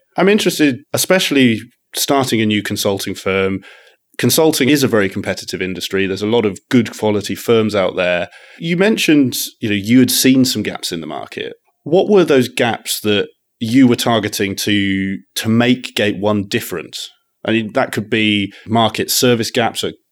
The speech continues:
client side, might be you saw a different model for doing something internally. What, what were those key gaps that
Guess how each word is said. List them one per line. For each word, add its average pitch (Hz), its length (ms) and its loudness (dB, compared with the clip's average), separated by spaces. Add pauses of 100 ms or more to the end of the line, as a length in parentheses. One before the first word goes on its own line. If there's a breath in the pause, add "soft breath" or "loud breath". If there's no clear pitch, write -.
(240)
client 117 380 0
side, 110 640 2
might 110 240 -2
be 101 320 -6 (140)
you 101 160 -6
saw 98 200 -2
a 98 40 -4
different 104 320 -2
model 104 380 0
for 101 100 -12
doing 101 200 -2
something 98 280 -6
internally. 98 720 -2
What, 135 180 -4
what 190 180 2
were 226 80 2
those 185 220 -2
key 131 220 -2
gaps 117 360 -2
that 104 180 -2